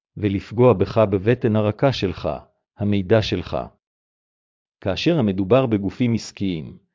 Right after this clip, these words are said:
כבר לא מדובר רק בתחושה רעה, אלא בסיכון לנזק כלכלי ממשי, דרך גניבת מידע לצורך ריגול תעשייתי, גניבת נתוני לקוחות לצורך שימוש בהם, סחיטה או פגיעה בתדמית,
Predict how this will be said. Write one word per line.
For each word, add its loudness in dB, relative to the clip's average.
כבר 2
לא 4
מדובר 2
רק -2
בתחושה 0
רעה, 0
אלא 2
בסיכון -2
לנזק 0
כלכלי 2
ממשי, -4
דרך 2
גניבת 0
מידע 2
לצורך 2
ריגול 0
תעשייתי, -2
גניבת 0
נתוני 0
לקוחות 0
לצורך 2
שימוש -4
בהם, -6
סחיטה 0
או 0
פגיעה 0
בתדמית, -4